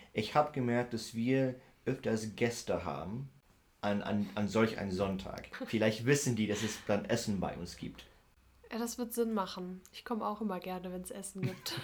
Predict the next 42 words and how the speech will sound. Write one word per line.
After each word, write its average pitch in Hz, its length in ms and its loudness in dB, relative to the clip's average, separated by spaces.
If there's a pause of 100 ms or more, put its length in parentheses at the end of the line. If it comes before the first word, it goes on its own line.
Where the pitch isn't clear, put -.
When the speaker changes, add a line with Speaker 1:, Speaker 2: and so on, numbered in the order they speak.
(120)
Speaker 1:
<laughs> 165 360 0 (360)
Speaker 2:
Aber 208 160 -2
ich 220 100 -4
komm 220 140 -2
natürlich 208 360 0
auch 196 80 -6
so 180 200 -4
gerne. 170 460 -6
Speaker 1:
Mhm. 101 300 -6 (240)
Das, - 260 -6
es - 160 -4
ist 113 120 2
schön, 127 260 6
dann 110 340 8
zusammen 98 440 2
zu 98 160 -4
essen 110 380 0
und, - 220 -6 (120)
und 101 180 0
dann 101 240 4
hat 113 100 0
man 113 120 2
eine 98 480 2 (100)
echte 98 520 0
Gemeinschaft. 90 760 -4 (460)
Diese 98 200 -2
Gemeinschaft 98 600 2
ist 92 220 -2
dann 95 240 2 (220)
schön 110 400 8
beim, 98 480 4
beim 98 240 4
Sport, 143 680 6
wenn 104 140 0
wir 98 140 -2
uns 101 140 -2
auch 101 280 2
außerhalb 127 580 8
von 120 140 -2
der 117 120 8
Gemeinde 117 480 6
treffen. 117 560 -2